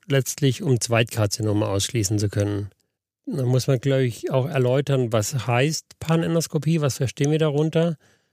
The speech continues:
Äh, und die Panendoskopie besteht aus mehreren Untersuchungen, die in Narkose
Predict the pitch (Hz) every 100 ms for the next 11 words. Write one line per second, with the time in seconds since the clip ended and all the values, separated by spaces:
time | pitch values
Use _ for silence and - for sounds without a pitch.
0 | _ _ _ 127 123 123 123 123 113 113
1 | 117 131 127 123 - 110 139 151 139 -
2 | 135 131 127 - - _ _ _ 135 117
3 | 113 - 123 120 123 120 135 123 110 110
4 | 170 170 170 170 175 160 _ _ _ -
5 | 120 123 - - 123 110 101 165 175 165
6 | 160